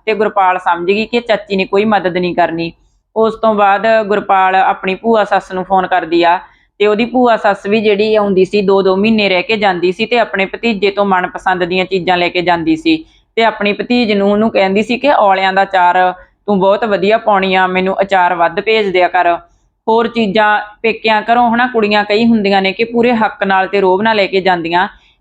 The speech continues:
ਭੂਆ ਦਾ ਵੀ ਉਹਨਾਂ ਦੇ ਘਰ 'ਚ ਉਸੇ ਤਰ੍ਹਾਂ ਰੋਹਬ ਸੀ ਜਿਵੇਂ ਸੰਦੀਪ ਰੋਹਬ ਰੱਖਦੀ ਸੀ, ਪਰ ਗੁਰਪਾਲ ਨੇ ਕਦੇ ਵੀ ਮੱਥੇ ਵੱਟ ਨਹੀਂ ਪਾਇਆ ਸੀ ਕਿ ਇਹ ਸਾਡੀ ਭੂਆ ਸੱਸ ਆ।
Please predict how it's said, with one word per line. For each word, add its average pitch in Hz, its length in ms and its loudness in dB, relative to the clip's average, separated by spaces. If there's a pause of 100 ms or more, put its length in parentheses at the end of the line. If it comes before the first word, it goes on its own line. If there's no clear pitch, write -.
(100)
ਭੂਆ 254 260 2
ਦਾ 214 160 2
ਵੀ 233 160 0
ਉਹਨਾਂ 220 220 0
ਦੇ - 100 -2
ਘਰ 233 180 0
'ਚ 233 140 -6
ਉਸੇ 208 260 0
ਤਰ੍ਹਾਂ 208 240 0
ਰੋਹਬ 196 260 0
ਸੀ 190 200 0
ਜਿਵੇਂ 190 280 0
ਸੰਦੀਪ 180 420 0
ਰੋਹਬ 180 200 2
ਰੱਖਦੀ 202 340 0
ਸੀ, 196 260 0 (300)
ਪਰ 240 160 0
ਗੁਰਪਾਲ 208 480 0
ਨੇ 208 100 -4
ਕਦੇ 208 260 0
ਵੀ 247 140 0
ਮੱਥੇ 240 280 0
ਵੱਟ 185 240 -2
ਨਹੀਂ 185 160 -2
ਪਾਇਆ 180 280 0
ਸੀ 185 160 -6
ਕਿ 220 140 -2
ਇਹ 208 200 0
ਸਾਡੀ 208 260 -2
ਭੂਆ 220 320 0
ਸੱਸ 185 300 -2
ਆ। 175 160 2